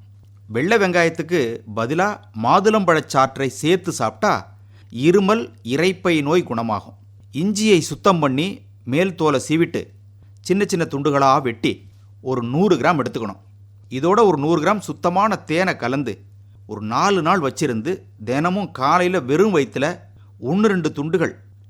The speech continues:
நாற்பத்தி எட்டு நாள், அதாவது ஒரு மண்டலம் சாப்பிட்டா, பிரபாகர் சார், பித்தம் அறவே நீங்குமா. எளிய மருந்து பொருட்கள் நம்ம சமையலறைக்குள்ளேயே இருக்கு, நம்ம அஞ்சரை பொட்டியிலேயே இருக்கு. பயன்படுத்தத்தான் யோசிக்கிறோம்.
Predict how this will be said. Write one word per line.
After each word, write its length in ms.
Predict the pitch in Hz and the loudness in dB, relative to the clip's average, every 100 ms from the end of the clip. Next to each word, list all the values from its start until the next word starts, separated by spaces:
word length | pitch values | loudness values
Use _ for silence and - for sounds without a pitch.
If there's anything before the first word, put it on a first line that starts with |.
| - | -4
நாற்பத்தி 580 | 123 196 - 196 - 151 | -2 -2 -2 -4 -2 -4
எட்டு 260 | 117 120 | -4 -6
நாள், 260 | 101 143 127 - | 0 0 0 -6
அதாவது 380 | 107 123 170 151 | -2 0 0 -2
ஒரு 180 | 113 135 | -2 -2
மண்டலம் 420 | 110 117 170 156 - | -2 0 0 -2 -2
சாப்பிட்டா, 360 | 101 - 196 104 - - - - - | -6 0 0 0 -8 -20 -20 -20 -20
பிரபாகர் 480 | - 107 135 117 - | -8 0 0 -2 -4
சார், 220 | 131 143 - - - | -4 -4 -16 -20 -10
பித்தம் 440 | 139 127 170 104 - - - - - | -10 -2 -2 -2 -6 -20 -20 -20 -18
அறவே 340 | - 127 180 196 | -6 -2 2 4
நீங்குமா. 420 | 143 147 131 107 - - - - - - | 2 -2 -4 -6 -10 -20 -20 -20 -20 -6
எளிய 540 | 117 147 190 208 233 226 - | -4 -2 -2 0 0 -2 -12
மருந்து 420 | 110 131 175 175 185 | -4 0 2 2 0
பொருட்கள் 540 | - 143 160 - 202 - - - - | 0 -2 -2 -2 -4 -4 -18 -20 -14
நம்ம 220 | 117 123 117 | -8 -6 -6
சமையலறைக்குள்ளேயே 920 | 127 135 175 165 143 127 143 143 156 139 | -4 -2 0 0 0 -2 -2 0 0 0
இருக்கு, 300 | 135 - - - - - - | -4 -6 -16 -16 -20 -20 -20
நம்ம 160 | - 120 | -10 -4
அஞ்சரை 260 | 117 147 185 | -2 0 0
பொட்டியிலேயே 500 | 156 156 175 175 185 | 0 -2 2 4 4
இருக்கு. 300 | 165 151 - - - - - - | 4 0 -8 -14 -18 -20 -20 -10
பயன்படுத்தத்தான் 760 | 135 185 220 190 165 139 170 156 | -2 -2 0 0 0 0 -2 0
யோசிக்கிறோம். 460 | 127 139 131 107 | -2 -4 -6 -8